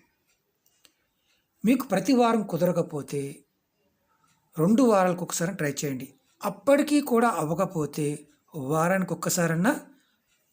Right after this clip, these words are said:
నెలకొక్కసారన్నా ఇవ్వండి. ఎందుకంటే జాతకంలో ఉన్న దోషాలని మీరు విధి విధానంగా చేసుకున్న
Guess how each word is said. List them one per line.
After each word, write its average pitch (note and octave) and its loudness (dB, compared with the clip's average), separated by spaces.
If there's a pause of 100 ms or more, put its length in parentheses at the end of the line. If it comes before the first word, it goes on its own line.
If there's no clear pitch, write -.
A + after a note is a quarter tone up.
(200)
నెలకొక్కసారన్నా F3+ 0 (260)
ఇవ్వండి. B2 -4 (680)
ఎందుకంటే D#3 -4 (1080)
జాతకంలో C4 2
ఉన్న G#3 0
దోషాలని D#3+ -2 (180)
మీరు D#3+ -4 (1400)
విధి F#3+ 2
విధానంగా G#3 2 (160)
చేసుకున్న D#3+ -2